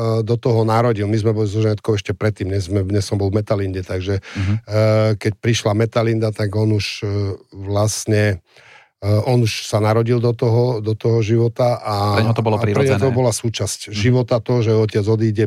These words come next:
Speaker 1: preč, vráti sa, spieva v televízii, že, e, púšťajú pesničky v rádiách, hrajú. On sa presne narodil v tej dobe, keď my sme stúpali hrozným, r-, rýchlým spôsobom v deväťdesiatom prvom roku.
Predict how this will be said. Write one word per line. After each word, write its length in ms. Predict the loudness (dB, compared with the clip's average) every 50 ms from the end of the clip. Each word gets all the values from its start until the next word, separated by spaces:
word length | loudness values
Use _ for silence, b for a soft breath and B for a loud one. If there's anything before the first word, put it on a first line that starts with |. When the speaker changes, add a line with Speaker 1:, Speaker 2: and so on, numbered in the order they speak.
| 0
Speaker 1:
preč, 320 | 0 0 0 2 0 0 -2
vráti 320 | -2 -2 -2 -2 -2 -4
sa, 160 | -8 -8 -8
spieva 320 | -10 -4 _ 0 2 2 0
v 80 | -2
televízii, 560 | -2 -2 0 0 0 0 -2 -2 0 0 0 0
že, 240 | 0 0 -2 -2 -2 B B B B B B B
e, 120 | 0 2 2 2 2 2 2 0 0 -2 -4 -6
púšťajú 720 | -2 -2 -2 -2 0 -2 0 0 2 0 0 -2 -4 -4
pesničky 560 | -4 -4 -4 -2 -2 -4 -4 -4 -4 -4 -2
v 60 | 0 2
rádiách, 640 | 2 0 2 2 2 2 2 2 2 0 0 0 -2
hrajú. 320 | 0 2 2 2 2 2
On 80 | 2 0
sa 160 | -2 -2 -2
presne 240 | -2 -2 0 0 2
narodil 320 | 2 2 2 0 -2 -4
v 60 | -2 -2 -2
tej 40 | 0 0
dobe, 320 | 0 0 0 0 0 -2
keď 240 | -2 -2 -2 0 0
my 80 | 0 0
sme 220 | 2 2 2 2 2 0 0 -4
stúpali 560 | -6 -4 -2 -2 -2 0 -2 -2 0 0 0
hrozným, 480 | 0 0 0 0 0 -2 -2 -2 -2
r-, 480 | -4 -6 -4 -4 -4 -4 -4 -4 -4 -4
rýchlým 240 | -2 -2 -2 -2 -2
spôsobom 640 | -2 -4 -6 -6 -4 -2 -2 0 2 2 2 0 -2
v 480 | -6 -12 -20 -20 -20 -20 -20 _ _
deväťdesiatom 560 | 0 2 2 2 2 0 -2 -2 -2 -2 -2
prvom 320 | 0 0 0 0 0 0 0
roku. 400 | -2 -2 0 2 0 0 0